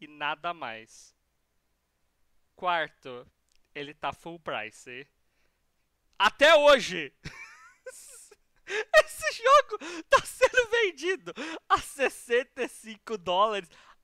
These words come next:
até hoje! Não é tipo, a gente deixou sessenta e cinco dólares no lançamento e agora tá vinte. Não, tá sessenta e cinco ainda. Gente,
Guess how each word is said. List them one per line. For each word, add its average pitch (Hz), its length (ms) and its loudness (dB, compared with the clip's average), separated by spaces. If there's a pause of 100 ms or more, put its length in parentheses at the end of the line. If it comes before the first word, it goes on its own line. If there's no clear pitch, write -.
até 240 540 2
hoje! 185 720 2 (380)
Não 302 100 0
é 381 100 4
tipo, 220 540 -6 (300)
a 214 100 4
gente 269 300 -10
deixou 226 360 -6
sessenta 208 420 -12
e - 20 -16
cinco 190 240 -16
dólares 190 300 -6
no 185 80 -18
lançamento 180 540 -10
e - 40 -4
agora 180 320 -4
tá 185 160 -2
vinte. 165 560 -16
Não, 349 260 -4 (120)
tá 370 100 -8
sessenta 240 460 -10
e 208 40 -18
cinco 196 340 -16
ainda. 123 400 -12 (1900)
Gente, 170 580 -6